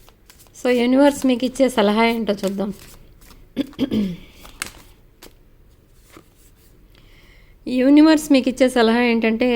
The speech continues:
స్టక్ ఎనర్జీస్‌లో ఉన్నట్టుగా ఫీల్ అవుతున్నారు మీరు, మీ అంతట మీరే స్టక్ అయిపోయినట్టుగా ఫీల్ అవుతున్నారు ఇక్కడ. అది అలా ఫీల్ అవ్వకుండా మీ వర్క్ మీరు చేసుకుంటూ, మీరు ఫై-, ఫైనాన్సెస్ పైన,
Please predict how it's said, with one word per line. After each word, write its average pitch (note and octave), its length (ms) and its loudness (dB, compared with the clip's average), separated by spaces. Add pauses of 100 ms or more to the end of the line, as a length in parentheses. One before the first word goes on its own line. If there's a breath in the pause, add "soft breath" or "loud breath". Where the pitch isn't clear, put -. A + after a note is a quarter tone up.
(120)
స్టక్ A#3+ 380 -6
ఎనర్జీస్‌లో A3+ 640 -2
ఉన్నట్టుగా G3+ 440 -2
ఫీల్ G3 220 -2
అవుతున్నారు F#3 380 -2
మీరు, F#3 260 0 (380)
మీ G#3+ 140 -4
అంతట A3+ 260 -2
మీరే A3+ 260 -2
స్టక్ A3+ 340 -6
అయిపోయినట్టుగా G#3 560 -2
ఫీల్ F#3 240 -4
అవుతున్నారు E3+ 400 -8
ఇక్కడ. D#3 200 -10 (720 loud breath)
అది A3 280 -2 (920)
అలా G3 220 -2
ఫీల్ A#3 280 -2
అవ్వకుండా G#3+ 480 0 (640)
మీ G3+ 240 -2
వర్క్ G#3+ 300 -2
మీరు A3+ 220 0
చేసుకుంటూ, G3+ 560 -2 (240)
మీరు G3+ 280 -2
ఫై-, F#3+ 380 -2
ఫైనాన్సెస్ G3+ 680 -4
పైన, F#3+ 300 -2